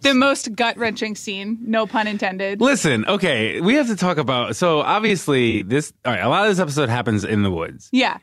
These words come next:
Speaker 2: And there are deer in the woods. I grew
Speaker 1: Yeah.
Speaker 2: up in the woods. I know this about the woods.
Speaker 1: <laughs>
Speaker 2: I associate deer with the woods. I
Speaker 1: Yeah.
Speaker 2: don't really, I,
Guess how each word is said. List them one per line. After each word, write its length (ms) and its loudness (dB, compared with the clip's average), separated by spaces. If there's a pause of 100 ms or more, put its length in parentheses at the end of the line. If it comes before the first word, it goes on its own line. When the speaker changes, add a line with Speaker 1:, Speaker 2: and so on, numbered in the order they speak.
Speaker 2:
And 520 0
there 260 0
are 40 0
deer 320 2
in 120 2
the 60 4
woods. 440 4
I 120 -2
grew 160 2
Speaker 1:
Yeah. 100 4
Speaker 2:
up 100 -6
in 80 4
the 80 4
woods. 280 4
I 120 0
know 200 4
this 140 0
about 240 0
the 80 2
woods. 420 2
Speaker 1:
<laughs> 40 2
Speaker 2:
I 160 0
associate 540 2
deer 140 4
with 140 2
the 80 2
woods. 360 4
I 60 2
Speaker 1:
Yeah. 100 2
Speaker 2:
don't 240 2
really, 480 2 (580)
I, 160 -2